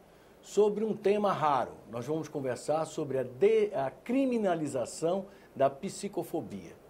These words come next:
Eu vou começar pedindo, pedindo ao senador que explique o que vem a ser psicofobia.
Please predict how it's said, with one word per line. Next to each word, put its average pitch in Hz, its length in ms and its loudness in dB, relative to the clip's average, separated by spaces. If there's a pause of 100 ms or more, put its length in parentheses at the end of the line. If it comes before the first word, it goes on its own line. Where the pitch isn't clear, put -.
(380)
Eu 190 120 2
vou 202 100 6
começar 170 400 0
pedindo, 147 540 -4 (120)
pedindo 123 300 -4
ao 110 60 -2
senador 123 480 -4
que 165 120 -16
explique 175 540 -10
o 156 240 -10
que - 100 -12
vem 175 220 -2
a 147 60 -2
ser 143 240 -6
psicofobia. 117 960 -10